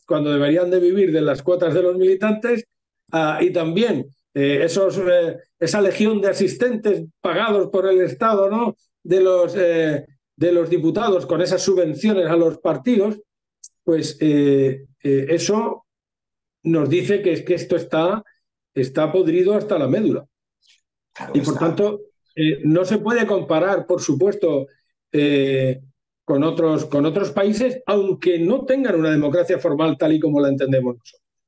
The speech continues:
Speaker 1: ¿no? Eh, pero, eh, no se puede comparar. Es que aquí, efectivamente, la corrupción es sistémica, ¿no? Es, es una corrupción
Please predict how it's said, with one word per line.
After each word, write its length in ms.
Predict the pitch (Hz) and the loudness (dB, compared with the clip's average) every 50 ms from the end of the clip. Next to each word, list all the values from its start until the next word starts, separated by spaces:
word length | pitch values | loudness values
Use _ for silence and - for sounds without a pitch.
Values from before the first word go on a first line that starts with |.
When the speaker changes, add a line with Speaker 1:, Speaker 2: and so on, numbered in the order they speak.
| _ _ - | _ _ -4
Speaker 1:
¿no? 360 | 135 147 175 - - - _ _ _ - - _ _ _ _ _ _ _ | -4 -2 -4 -4 -8 -18 _ _ _ -20 -20 _ _ _ _ _ _ _
Eh, 600 | 143 143 143 139 139 139 135 135 135 135 135 135 135 | -2 0 0 2 2 2 2 2 0 0 -4 -4 -2
pero, 720 | 170 180 175 190 202 220 233 - 160 156 151 143 139 139 | 0 2 2 2 0 0 -2 -2 0 0 0 0 0 2
eh, 40 | 139 | 2
no 140 | 147 170 165 | 0 0 0
se 100 | - - | -2 0
puede 220 | 170 175 160 139 | 0 0 0 0
comparar. 400 | 139 139 131 190 - 151 151 165 | -2 -2 -2 0 0 0 0 0
Es 120 | 170 170 - | 0 0 -2
que 80 | 175 | -4
aquí, 320 | 160 151 - 170 190 185 - _ _ _ _ - | -4 0 0 0 0 0 -4 _ _ _ _ -8
efectivamente, 640 | 135 139 135 135 - 180 175 170 175 180 - 208 | -4 -4 -2 0 0 0 2 2 0 -2 0 0
la 140 | 185 170 147 | 0 0 -2
corrupción 560 | 135 131 135 127 135 131 - - 147 151 165 | -2 -2 -2 0 0 -2 0 0 0 2 2
es 120 | 180 175 - | 0 0 0
sistémica, 540 | 202 170 - - 190 262 269 - - 123 120 | -2 -2 0 0 0 0 0 0 0 -2 0
¿no? 220 | 151 185 208 190 | 0 0 2 2
Es, 180 | 160 151 135 170 | 0 0 0 -2
es 160 | 170 139 151 | -2 0 0
una 260 | 180 185 185 175 170 | 0 2 2 2 2
corrupción 520 | 175 180 165 160 156 - - 156 160 180 | 0 0 0 0 -4 0 0 2 2 2